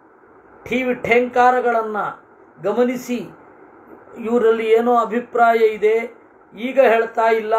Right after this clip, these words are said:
ಅನ್ನೋದನ್ನ ಸೂಕ್ಷ್ಮವಾಗಿ ತಿಳಿದು ಪಕ್ಕಕ್ಕೆ ಕರೆದು ಹೇಳ್ತಾ ಇರಿ,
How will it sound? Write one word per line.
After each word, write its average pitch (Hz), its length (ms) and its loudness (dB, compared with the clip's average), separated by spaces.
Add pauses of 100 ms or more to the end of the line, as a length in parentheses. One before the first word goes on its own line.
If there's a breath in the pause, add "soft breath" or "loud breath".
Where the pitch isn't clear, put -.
ಅನ್ನೋದನ್ನ 214 540 -4
ಸೂಕ್ಷ್ಮವಾಗಿ 220 840 -6
ತಿಳಿದು 214 380 -10 (1200)
ಪಕ್ಕಕ್ಕೆ 240 500 0
ಕರೆದು 220 380 -2 (720)
ಹೇಳ್ತಾ 226 440 -2
ಇರಿ, 208 240 -4